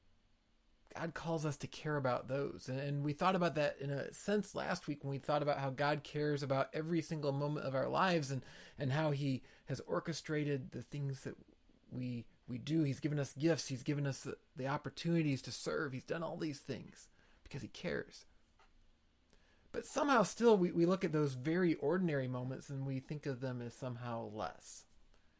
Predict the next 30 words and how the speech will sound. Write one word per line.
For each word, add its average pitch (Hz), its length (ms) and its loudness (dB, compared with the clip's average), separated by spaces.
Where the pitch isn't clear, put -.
But 143 140 -2
tonight, 202 360 0
let's 190 180 -4
come 185 120 0
before 170 300 2
our 147 80 2
God 131 280 2
and 120 120 -8
ask 139 260 -4
that - 140 -12
he 113 180 -12
guide 135 320 0
us 135 320 -2
and 117 100 -6
then 131 220 -2
think 135 180 -6
about 117 360 -6
how 117 280 -6
the 113 220 -10
ordinary 120 500 -4
moments 98 520 -10
are 117 80 -6
very 127 320 -2
important 110 540 -10
to 113 180 -6
our 113 200 -6
extraordinary - 760 -10
God. - 200 -8
Let's - 160 -10
pray. - 200 -10